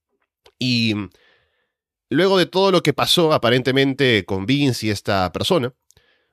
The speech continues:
luego se le habría pagado a la persona para mantener su silencio, ¿no? Luego de que se fue de la empresa, para que no divulgara nada acerca de lo que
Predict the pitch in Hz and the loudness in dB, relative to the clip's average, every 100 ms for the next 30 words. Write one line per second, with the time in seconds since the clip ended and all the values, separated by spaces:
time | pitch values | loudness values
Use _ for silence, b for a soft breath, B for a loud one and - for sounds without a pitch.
0 | _ 117 151 160 160 160 - - 123 113 | _ -4 -2 0 0 -2 -4 -6 -2 0
1 | 123 143 143 139 143 151 147 151 156 - | 0 0 0 -2 0 0 0 -2 -6 -6
2 | 104 101 98 - - 113 135 196 208 147 | -2 -2 -2 -6 -2 -2 0 -2 0 0
3 | 104 104 107 120 139 139 _ - 127 113 | 0 -2 -2 0 0 -2 _ -10 -4 0
4 | 135 107 92 95 131 151 123 120 104 107 | 0 -2 -6 -6 -2 0 2 0 -2 -4
5 | 117 110 107 123 - 104 _ _ _ _ | 0 0 0 -2 -4 -10 _ _ _ _
6 | _ _ _ - 135 123 131 123 113 117 | _ _ _ -2 2 2 2 2 2 2
7 | 113 120 117 - 107 107 104 92 90 80 | 2 0 0 -2 -4 0 0 -2 -6 -10